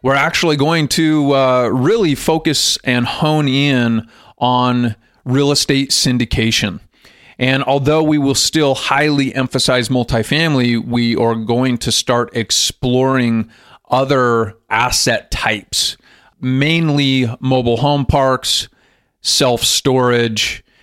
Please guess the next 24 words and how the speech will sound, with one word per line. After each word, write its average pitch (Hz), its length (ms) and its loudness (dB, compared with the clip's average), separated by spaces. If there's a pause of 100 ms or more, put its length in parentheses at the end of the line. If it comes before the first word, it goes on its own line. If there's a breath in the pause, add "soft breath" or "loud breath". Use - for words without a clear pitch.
(140)
and 123 280 0
maybe, 123 540 0
uh, 113 240 0
have 120 220 -2
some 120 160 -2
guests 117 320 0
on 113 400 0
that 110 260 0
are 107 160 0
in 117 360 -2
other 110 520 0
special 110 720 -2
niches 113 480 -4
as 104 180 -4
well. 120 440 0 (260 loud breath)
But 156 140 0
we're 143 80 2
really 180 400 2
going 156 260 0
to 127 60 -2
focus 143 760 0
on 120 640 0 (320 soft breath)
syndication 135 920 0
specifically 113 880 -4